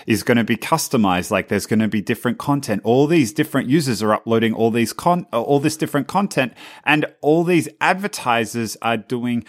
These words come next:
hyper-targeted, like, m-, running a variety of ads, ads that might target as few as ten, twenty people. I think that's the minimum limit for Facebook advertising. And they, they're creating multiple versions of these ads to try different things to see what works. Like,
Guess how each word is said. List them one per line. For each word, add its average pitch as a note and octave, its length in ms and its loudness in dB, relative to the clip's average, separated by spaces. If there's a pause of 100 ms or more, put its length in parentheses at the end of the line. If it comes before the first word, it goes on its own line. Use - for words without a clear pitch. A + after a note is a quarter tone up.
(200)
hyper-targeted, B2 1120 0
like, G#2 240 -2
m-, A#2 220 -4
running C3+ 360 2
a A#2+ 40 2
variety B2 560 2
of A#2 80 -2
ads, A2+ 420 -2
ads B2 300 -2
that B2+ 180 -2
might B2 380 0
target C3+ 420 2
as G2+ 140 -2
few B2+ 260 0
as G#2 140 0
ten, B2 500 0
twenty A#2+ 380 2
people. A#2 400 -2
I G2+ 100 2
think C#3 220 -2
that's A2+ 240 -2
the A#2 80 2
minimum G#2 500 4
limit G2+ 300 0
for G#2+ 120 -4
Facebook G#2 560 -2
advertising. C#3+ 680 0 (280)
And C#3 140 2
they, D#3 280 4
they're A#2 200 2
creating A2+ 480 2
multiple A2+ 400 -2
versions C#3+ 420 2
of C3+ 140 -2
these C3+ 260 -2
ads A2+ 360 2
to F#2+ 120 -6
try A#2 240 0
different C#3+ 340 -2
things A#2+ 340 -2
to - 120 -12
see B2 240 -2
what A#2 220 0
works. C#3 260 2
Like, B2 220 0